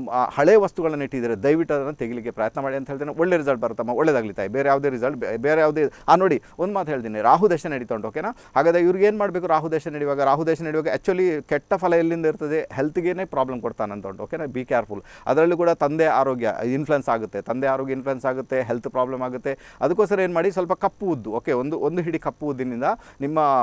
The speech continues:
ಆ, ಯಾರೇ ಸೌಮ್ಯ ಅಂತ ಇದ್ದಾರೆ, ಅವ್ರಿಗೆ ಏಳು ಸುತ್ತು ನಿವಾಳಿಸಿ ತೆಗೆದು ಒಂದು ಪೇಪರಲ್ಲಿ ಕಟ್ಟಿ ಅದನ್ನ ಯಾರು ಕಾಲು ಹಾಕದಂಥ ಜಾಗಕ್ಕೆ ಬಿಸಾಡ್ತಾ ಬನ್ನಿಮ್ಮ. ಪ್ರತಿದಿನ ಇದನ್ನ ಮಾಡ್ಕೊಳ್ಳಿಕ್ಕೆ ಪ್ರಯತ್ನ ಮಾಡಿಮ್ಮ, ಇದು ಒಳ್ಳೆ ರಿಸಲ್ಟನ್ನು ಖಂಡಿತ ಕೊಟ್ಟೇ ಕೊಡ್ತದಮ್ಮ. ಒಳ್ಳೇದಾಗ್ಲಿ ತಾಯಿ, ರೈಟಾ?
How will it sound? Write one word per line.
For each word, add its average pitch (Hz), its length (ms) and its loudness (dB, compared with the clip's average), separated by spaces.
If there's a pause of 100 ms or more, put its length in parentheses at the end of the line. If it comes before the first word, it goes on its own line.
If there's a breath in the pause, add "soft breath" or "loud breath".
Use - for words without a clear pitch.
(200)
ಆ, 107 140 0
ಯಾರೇ 123 220 2
ಸೌಮ್ಯ 143 340 -2
ಅಂತ 131 160 -2
ಇದ್ದಾರೆ, 127 220 0
ಅವ್ರಿಗೆ 143 320 0
ಏಳು 165 300 2
ಸುತ್ತು 156 240 -6
ನಿವಾಳಿಸಿ 135 340 -2
ತೆಗೆದು 131 240 -2
ಒಂದು 143 140 -2
ಪೇಪರಲ್ಲಿ 143 460 -2
ಕಟ್ಟಿ 135 220 -6
ಅದನ್ನ 131 220 -2
ಯಾರು 139 300 2
ಕಾಲು 127 260 -2
ಹಾಕದಂಥ 120 420 -6
ಜಾಗಕ್ಕೆ 117 440 -4
ಬಿಸಾಡ್ತಾ 175 420 -2
ಬನ್ನಿಮ್ಮ. 135 340 -4
ಪ್ರತಿದಿನ 196 680 -2
ಇದನ್ನ 175 200 0
ಮಾಡ್ಕೊಳ್ಳಿಕ್ಕೆ 139 460 -2
ಪ್ರಯತ್ನ 120 280 -2
ಮಾಡಿಮ್ಮ, 120 280 -4
ಇದು 117 200 -6
ಒಳ್ಳೆ 110 200 0
ರಿಸಲ್ಟನ್ನು 107 380 -4
ಖಂಡಿತ 110 280 -2
ಕೊಟ್ಟೇ 110 300 -6
ಕೊಡ್ತದಮ್ಮ. 107 380 -4
ಒಳ್ಳೇದಾಗ್ಲಿ 151 360 2
ತಾಯಿ, 104 160 -4
ರೈಟಾ? 131 340 -2